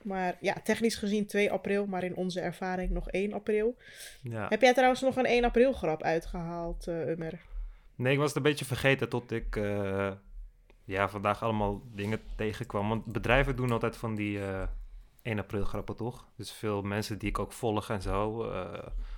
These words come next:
Speaker 2: bepaalde YouTubers en zo, die hadden ook allemaal grappen uitgehaald. Dus, eh, het waren allemaal onserieuze video's. Ik dacht van, "Wat gebeurt er?" En toen dacht ik, "Oh ja, één april." Maar, eh, ja, het is niet echt iets <laughs> dat ik
Speaker 1: Het is,
Speaker 2: waar ik aan
Speaker 1: het
Speaker 2: meedoe
Speaker 1: is
Speaker 2: of
Speaker 1: voor
Speaker 2: zo.
Speaker 1: het, eh,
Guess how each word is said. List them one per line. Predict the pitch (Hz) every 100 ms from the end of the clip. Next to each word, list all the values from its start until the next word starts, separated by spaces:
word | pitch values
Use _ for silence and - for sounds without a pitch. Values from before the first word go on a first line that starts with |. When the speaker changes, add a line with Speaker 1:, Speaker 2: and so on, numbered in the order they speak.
| -
Speaker 2:
bepaalde | - - 87 85 90
YouTubers | 95 95 90 87
en | 90
zo, | 92 90
die | 92
hadden | 87 92
ook |
allemaal | 87 87
grappen | - 90 92
uitgehaald. | 90 - 104
Dus, | 110 104
eh, | - 92
het |
waren | 82 110 117
allemaal | 127 131
onserieuze | 135 143 131 120 -
video's. | 127 117 90
Ik | 95
dacht | 101 -
van, | 107
"Wat | 98
gebeurt | 101 104 98
er?" | 90
En |
toen | 90
dacht | - -
ik, |
"Oh | 120
ja, | 113 - - - _ - - - - 117
één | 107
april." | 101 101 104 90 - - - - - - - -
Maar, | 98 90 90 90
eh, | 87 87 87 87 -
ja, | 95 92
het | 95 -
is | 110
niet | 95
echt | 98 - -
iets | - - 143 - - -
<laughs> | - 147 139 135 127
dat | 127
ik | 120 208
Speaker 1:
Het | 226 262
is, | 262 -
Speaker 2:
waar | 113
ik | 110
aan | 117
Speaker 1:
het | 226
Speaker 2:
meedoe | 233 262
Speaker 1:
is | -
Speaker 2:
of |
Speaker 1:
voor | - 262
Speaker 2:
zo. | 247
Speaker 1:
het, | 247 - 240
eh, | 233 226 214